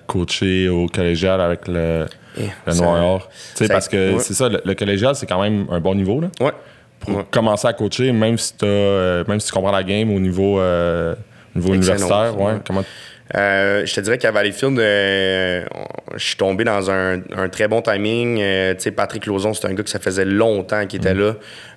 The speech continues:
Speaker 2: Euh, c'était lui qui était entraîneur en chef à ce moment-là.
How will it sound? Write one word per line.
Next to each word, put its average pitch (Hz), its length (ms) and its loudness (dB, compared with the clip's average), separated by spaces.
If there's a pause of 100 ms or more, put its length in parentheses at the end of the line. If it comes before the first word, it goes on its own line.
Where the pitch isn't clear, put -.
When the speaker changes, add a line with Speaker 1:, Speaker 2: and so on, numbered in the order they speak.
(120)
Speaker 2:
Euh, 90 640 2
c'était - 180 -2
lui 101 100 -2
qui - 80 -10
était 98 180 -2
entraîneur 101 440 0
en 92 60 -2
chef - 220 -4
à 101 40 -4
ce - 120 -8
moment-là. 98 440 0